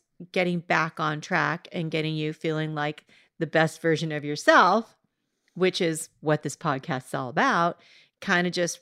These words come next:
wraps it all up. And so it doesn't matter where you are in your health journey, whether you're chronically ill, acutely ill, or just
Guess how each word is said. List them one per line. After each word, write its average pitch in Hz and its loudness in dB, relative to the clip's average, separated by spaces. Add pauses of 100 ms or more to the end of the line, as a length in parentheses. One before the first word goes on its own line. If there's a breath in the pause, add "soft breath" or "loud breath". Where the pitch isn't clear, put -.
wraps 147 -2
it 165 -2
all 160 -2
up. - -2
And 180 -8
so 180 -4
it 165 -2
doesn't 180 -2
matter 185 4
where 175 0
you 180 0
are 165 0
in 165 -6
your 170 -6
health 151 -8
journey, 143 -6 (920)
whether 170 0 (360 loud breath)
you're 170 4
chronically 185 -2
ill, 214 4
acutely 196 -4
ill, 180 2 (380 soft breath)
or 175 2
just 190 -8